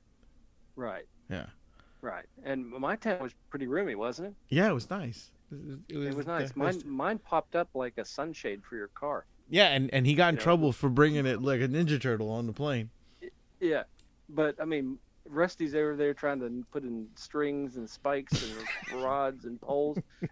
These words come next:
Speaker 1: and he looked at me and said, "You gonna put your tent up?" I said, "Do you need help with yours?" He says, "No, I got it."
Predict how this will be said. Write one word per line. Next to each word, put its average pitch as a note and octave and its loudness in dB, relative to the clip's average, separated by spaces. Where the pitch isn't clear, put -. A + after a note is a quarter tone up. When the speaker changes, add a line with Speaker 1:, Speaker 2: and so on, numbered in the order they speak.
Speaker 1:
and C#3+ -4
he D#3 0
looked D3+ -4
at D#3 -6
me D#3 -8
and D#3+ -8
said, D3 -8
"You D3+ -4
gonna D#3+ -4
put F3 -4
your C#3+ -8
tent E3+ -2
up?" G3+ -6
I - -6
said, D3+ -6
"Do D3+ -6
you E3 -2
need D#3 -2
help D#3 -2
with D3+ -12
yours?" F#3 -6
He F3 -10
says, F3+ -6
"No, F#3 -4
I A#2+ -2
got F#3+ -4
it." - -14